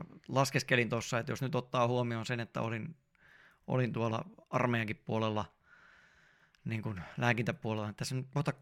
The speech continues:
kaksikymmentä vuotta jotenkin ollut tuolla terveydenhuollon maailmassa enemmän tai vähemmän aina mukana. Ja kyllähän se hengitys siellä niin kuin todetaan olevan tärkeä.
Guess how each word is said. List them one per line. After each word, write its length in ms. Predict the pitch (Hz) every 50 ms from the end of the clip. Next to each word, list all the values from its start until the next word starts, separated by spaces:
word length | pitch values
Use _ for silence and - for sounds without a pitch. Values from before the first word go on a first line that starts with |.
| _ _
kaksikymmentä 460 | - 143 139 - - 151 - 127 110
vuotta 320 | 87 110 110 - - - 113
jotenkin 600 | 117 127 131 - 131 120 110 - 110 107 107 110
ollut 420 | 110 110 107 107 107 - - _
tuolla 260 | - - - 127 - - - _ _ _ _ _ _ _ _ _
terveydenhuollon 640 | - 120 120 117 131 135 107 101 113 113 110 110 107
maailmassa 600 | 110 113 113 - - 120 117 113 - - - - - - - - - -
enemmän 300 | 131 123 120 117 117 -
tai 160 | 120 117 104
vähemmän 300 | 113 107 107 107 107 104
aina 140 | 107 107 107
mukana. 420 | 117 131 143 - 135 123 113 104 - - _ _ _ _ _ _ _ _ _ _ - _ _ _ _ _ - - _ _ - - - - - - - - -
Ja 80 | - 180
kyllähän 300 | - 156 156 160 160 156
se 120 | 160 147
hengitys 420 | 151 156 151 143 135 123 120 - -
siellä 220 | 135 123 113 113
niin 140 | 110 110 107
kuin 340 | 110 110 107 - - 180 - _ _ _ _ _ _ - _ _ - - _ _ _ _
todetaan 460 | 135 139 135 127 131 - 110 113 110
olevan 300 | 117 117 113 110 110 -
tärkeä. 480 | 120 117 - - - - - - -